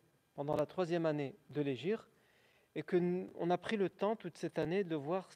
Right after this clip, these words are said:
tout ce qui s'est passé entre la fin de la bataille de Badr jusque l'événement qu'on va voir aujourd'hui, c'est le dernier événement juste avant la bataille de Uhud.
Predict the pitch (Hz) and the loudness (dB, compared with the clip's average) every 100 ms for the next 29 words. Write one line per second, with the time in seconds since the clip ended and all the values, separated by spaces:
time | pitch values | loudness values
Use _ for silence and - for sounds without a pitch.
0 | - - 214 - - 170 185 - 165 - | -14 -10 -10 -12 -14 -10 -10 -6 -6 -2
1 | 202 180 - 170 156 139 - 202 165 147 | -2 -2 -6 -4 -4 -4 -2 -2 0 -2
2 | 147 139 127 175 214 175 _ _ _ _ | -4 -6 -2 0 -2 -8 _ _ _ _
3 | _ _ _ _ _ _ _ 143 - 180 | _ _ _ _ _ _ _ -6 -4 -2
4 | 214 - - 165 202 285 _ _ _ _ | -4 -6 -2 0 0 -4 _ _ _ _
5 | _ - 143 147 143 170 180 - 160 143 | _ -18 -4 -2 2 2 2 0 -2 0
6 | 147 139 135 131 143 220 - 160 135 127 | 0 0 -2 -6 -6 -8 -8 -10 -10 4
7 | 202 202 196 170 147 147 156 208 - _ | 4 4 0 0 -2 0 -2 -2 -8 _
8 | _ _ _ _ - 123 226 233 - 180 | _ _ _ _ -14 -4 -2 -4 0 2
9 | 156 202 254 - _ _ _ _ _ 156 | 4 0 -2 -16 _ _ _ _ _ 0
10 | 160 165 185 170 - 139 - | 0 2 0 0 -2 -4 -6